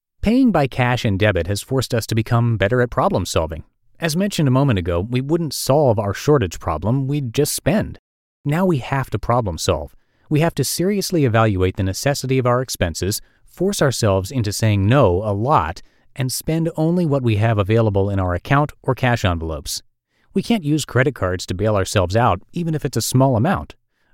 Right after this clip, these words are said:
Our only source, if the gap is truly a need and it's large enough,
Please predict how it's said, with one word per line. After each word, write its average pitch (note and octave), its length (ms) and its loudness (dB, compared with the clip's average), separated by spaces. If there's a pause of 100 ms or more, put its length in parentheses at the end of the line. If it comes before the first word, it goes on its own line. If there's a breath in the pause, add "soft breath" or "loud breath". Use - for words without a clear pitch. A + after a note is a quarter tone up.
(120)
Our C3+ 180 0
only G3+ 300 4
source, - 580 0
if - 120 -8
the A#2+ 80 -2
gap B2 280 2
is F#2+ 160 -6
truly G3 580 0
a G#2+ 60 4
need G2+ 380 0
and G2 160 -6
it's - 180 -10
large A#2 300 2
enough, D#2 340 -6